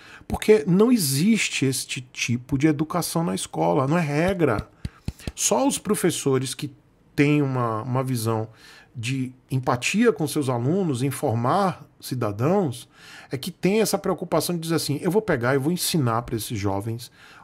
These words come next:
o que é o juro, o que é o risco, o que é, como é o sistema financeiro." Infelizmente, isso não tá na pauta das escolas. Educação financeira não tá.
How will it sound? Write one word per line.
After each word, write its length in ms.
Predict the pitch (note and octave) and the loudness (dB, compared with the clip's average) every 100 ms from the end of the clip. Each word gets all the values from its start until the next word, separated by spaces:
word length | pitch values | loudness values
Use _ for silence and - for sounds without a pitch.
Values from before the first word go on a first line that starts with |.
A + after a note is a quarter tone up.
| - | -14
o 80 | D3 | -12
que 220 | - D3+ | 2 4
é 60 | |
o 100 | C3 | 4
juro, 480 | C3 G#2 A2 A#2+ B2 - _ _ _ _ _ _ _ _ _ _ - | 2 -2 -4 -6 -8 -12 _ _ _ _ _ _ _ _ _ _ -12
o 80 | C3 | -10
que 220 | - D#3 | 2 4
é 100 | B2+ | 6
o 140 | C3 G#2 | 4 0
risco, 680 | F2 G2 B2 B2+ - - - _ _ - - - - - | -2 -2 -2 -4 -8 -12 -14 _ _ -20 -20 -20 -18 -6
o 80 | D#3 | -6
que 280 | - E3+ | 0 4
é, 80 | D3+ | 4
como 180 | - A#3 | 4 2
é 60 | G3+ | 2
o 40 | |
sistema 440 | - D3 - C#3+ | 0 -4 -2 -2
financeiro." 680 | C3+ C3 A2 G2 - F#2 G2 - - | -2 -2 -2 -4 -4 -4 -4 -6 2
Infelizmente, 840 | C4 C#4+ - E3+ C3 A2 B2+ C#3 | 4 4 4 0 0 0 -2 -4
isso 120 | - | -6
não 100 | A#3+ | -8
tá 160 | G3 A3+ | -4 -2
na 140 | A#3 | -2
pauta 400 | D#3+ - E3+ E3+ | -2 0 -2 -2
das 160 | A#2+ A2 | -4 -4
escolas. 640 | G2 - G2 F2+ A#2 - - _ _ - | -4 -10 -12 -10 -12 -16 -20 _ _ -2
Educação 460 | D#3+ - F3 - | 0 2 0 -2
financeira 800 | E3 C3+ G#2 - D3 F#3 D3+ A2 _ _ _ - | -4 -4 -4 -2 0 0 -2 -6 _ _ _ -10
não 200 | A#3 A#3+ | -8 -4
tá. 360 | F#3+ G3+ A3 | 0 0 -2